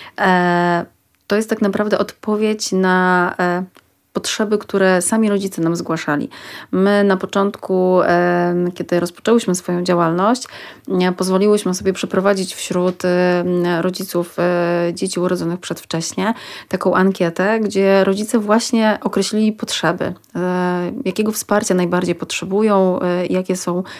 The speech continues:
właśnie realne potrzeby, bo to był cel nasz, żeby odpowiadać na realne potrzeby rodziców, e, i, i samego dziecka.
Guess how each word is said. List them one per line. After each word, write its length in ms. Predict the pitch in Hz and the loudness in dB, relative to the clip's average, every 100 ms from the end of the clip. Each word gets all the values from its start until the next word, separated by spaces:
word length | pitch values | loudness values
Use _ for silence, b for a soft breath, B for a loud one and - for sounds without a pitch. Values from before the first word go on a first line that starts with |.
| B | B
właśnie 360 | 190 220 247 214 | 0 2 4 4
realne 300 | 190 185 185 | 4 4 2
potrzeby, 420 | 190 - 196 226 | -2 -4 -2 -2
bo 140 | 226 220 | -2 -2
to 120 | 220 | 0
był 160 | 233 | 0
cel 340 | 226 - 190 170 | 0 2 2 2
nasz, 260 | 160 - - | 0 -4 -10
żeby 220 | 208 190 | -12 -8
odpowiadać 420 | 185 - 202 196 202 | -8 -4 -2 0 0
na 80 | |
realne 300 | 180 185 208 | 0 2 2
potrzeby 440 | 196 185 - 180 180 | 0 -4 -4 -2 0
rodziców, 420 | 180 170 160 - - - B B B B - | -2 -4 -6 -12 -18 -20 B B B B 0
e, 400 | 180 180 175 - | 4 4 2 0
i, 300 | - 190 185 | 2 2 2
i 40 | 196 | 0
samego 360 | 185 185 180 | 2 2 2
dziecka. 460 | 170 151 - - | 0 -2 -2 -6